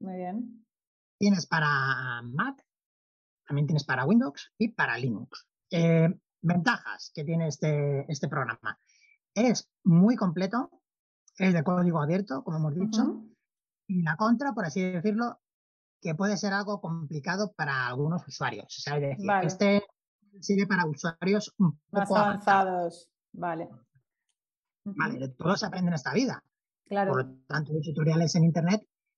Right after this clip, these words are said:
Speaker 2: que, que pueden ser muy útiles para comenzar a usar
Speaker 1: Ujú.
Speaker 2: este vídeo, ¿vale?
Speaker 1: Vale.
Speaker 2: También del estilo, del estilo que a mí me gusta mucho y yo lo uso, DaVinci Resolve.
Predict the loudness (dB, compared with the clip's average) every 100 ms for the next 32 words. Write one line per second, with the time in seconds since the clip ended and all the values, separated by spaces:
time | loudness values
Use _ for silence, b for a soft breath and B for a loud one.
0 | _ _ -20 -8 -4 -2 -4 -6 -4 -2
1 | -2 -2 0 2 4 4 2 -2 -4 -4
2 | -2 -4 -8 -8 -8 -4 -2 0 -2 -4
3 | -6 -10 -12 -14 -14 -14 _ _ _ -4
4 | -2 -2 -8 -18 _ _ _ _ -4 2
5 | 6 6 6 4 2 4 6 6 0 _
6 | _ _ _ _ 2 4 4 0 0 0
7 | 0 2 6 6 6 2 2 0 -2 -6
8 | -4 -2 0 -2 -4 -8 -12 _ _ _
9 | _ _ _ 0 2 4 2 0 -6 -10
10 | -10 -10 -12 -8 -6 -4 -4 -4